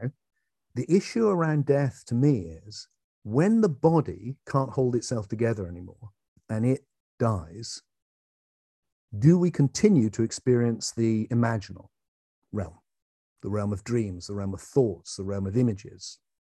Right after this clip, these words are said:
this realm we're in right now? And of course, if, if the psyche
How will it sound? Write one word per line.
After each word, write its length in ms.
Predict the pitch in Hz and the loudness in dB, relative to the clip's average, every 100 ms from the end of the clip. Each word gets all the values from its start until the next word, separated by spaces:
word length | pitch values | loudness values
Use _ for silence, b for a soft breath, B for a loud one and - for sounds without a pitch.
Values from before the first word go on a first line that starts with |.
| _ _ | _ _
this 220 | 107 - | -10 -6
realm 200 | 101 92 | -8 -8
we're 140 | 92 | -8
in 120 | 95 95 | -8 -10
right 160 | 90 | -12
now? 120 | 98 - _ _ b b b b b b - | -18 -20 _ _ b b b b b b -2
And 180 | 123 | -2
of 80 | 117 | -2
course, 320 | - 123 117 - _ _ _ - | 2 2 2 -6 _ _ _ 0
if, 440 | 208 226 - - _ 127 - _ _ | 2 2 -2 -20 _ -10 -10 _ _
if 240 | 170 196 - | 2 4 2
the 80 | |
psyche 600 | 160 - 151 151 135 131 | 2 4 2 2 -2 -2